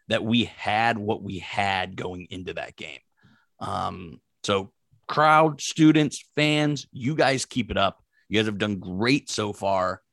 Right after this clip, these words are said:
Um, I have no reason not to doubt you. Um, and, and now, you know, it, it's kind of, it shifts now from us not necessarily looking at the starters, but looking at, you know,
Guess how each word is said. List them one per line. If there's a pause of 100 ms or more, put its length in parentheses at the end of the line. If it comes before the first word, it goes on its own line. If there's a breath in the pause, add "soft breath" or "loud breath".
(240)
Um,
I
have
no
reason
not
to
doubt
you. (460)
Um,
and,
and
now,
you
know,
it,
it's
kind
of, (580)
it
shifts (160)
now
from
us (220)
not
necessarily
looking
at
the
starters, (340)
but
looking
at,
you
know,